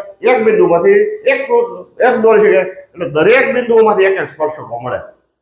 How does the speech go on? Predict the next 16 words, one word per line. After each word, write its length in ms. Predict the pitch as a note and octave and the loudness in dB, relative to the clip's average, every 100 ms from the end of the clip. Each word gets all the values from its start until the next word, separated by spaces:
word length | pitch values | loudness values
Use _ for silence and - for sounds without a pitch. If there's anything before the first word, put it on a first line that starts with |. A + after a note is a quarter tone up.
| _ _ - | _ _ -2
જો 80 | D3 | 2
આ 280 | B2+ F#3+ G3 | 4 2 2
બિંદુ 260 | F#3+ F#3 E3+ | 2 2 2
જે 60 | |
આપ્યું 320 | E3+ E3+ F#3+ D3 | 2 2 0 -2
છે, 120 | D#3 C#3 - - - | 0 -2 -4 -14 -6
તો 60 | C#3+ | -6
આ 280 | - B2 A2+ - | -2 0 0 0
એ 160 | G3 F#3+ | 0 2
બિંદુ, 260 | F#3 E3+ E3+ E3+ - - A#2+ | 0 2 2 2 -4 -6 0
એનો 180 | E3 G3 | 2 2
સ્પર્શક 500 | G3 F#3 F3 F3+ D#3 D3+ | 2 0 2 2 0 2
હોય, 320 | D#3 D#3 D#3 - - _ | 2 0 -2 -10 -20 _
બી 180 | D#3+ A3 | -2 0
બિંદુનો 380 | G#3+ G3 F#3+ F3 | 0 0 2 0
સ્પર્શક 420 | F3+ D#3+ E3 | 0 0 0